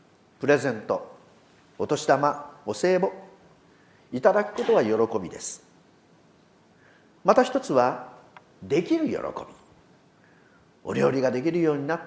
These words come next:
た。英会話、スキーが上手になった。上達の喜び、習得する喜び。そして三つ目が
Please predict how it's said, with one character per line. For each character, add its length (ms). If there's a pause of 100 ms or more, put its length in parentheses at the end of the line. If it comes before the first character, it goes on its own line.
た。 280 (220)
英 200
会 240
話、 340
ス 180
キ 140
ー 20
が 140
上 180
手 140
に 100
な 100
っ 40 (100)
た。 200 (1600)
上 300
達 300
の 140
喜 120 (540)
び、 240
習 360
得 220
す 140
る 140
喜 60 (2500)
び。 60
そ 120
し 100
て 460
三 160
つ 160
目 140
が 280